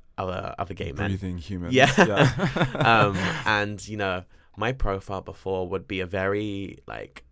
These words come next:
Speaker 1: masculine looking picture,
Speaker 2: Yeah,
Speaker 1: you know,
Speaker 2: with air
Speaker 1: like,
Speaker 2: quotes, yeah,
Speaker 1: yeah, like,
Speaker 2: masculine.
Speaker 1: you know, um, you know, like, shaved head, like, typical, like, you know,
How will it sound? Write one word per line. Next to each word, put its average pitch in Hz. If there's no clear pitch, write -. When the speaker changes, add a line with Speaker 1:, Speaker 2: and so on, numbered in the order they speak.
Speaker 1:
masculine 98
looking 95
picture, -
Speaker 2:
Yeah, 107
Speaker 1:
you 92
know, 87
Speaker 2:
with 76
air 95
Speaker 1:
like, 95
Speaker 2:
quotes, 90
yeah, 92
Speaker 1:
yeah, 107
like, 90
Speaker 2:
masculine. 90
Speaker 1:
you 107
know, 95
um, 90
you 101
know, 90
like, 87
shaved 90
head, 127
like, -
typical, 156
like, 101
you 110
know, 80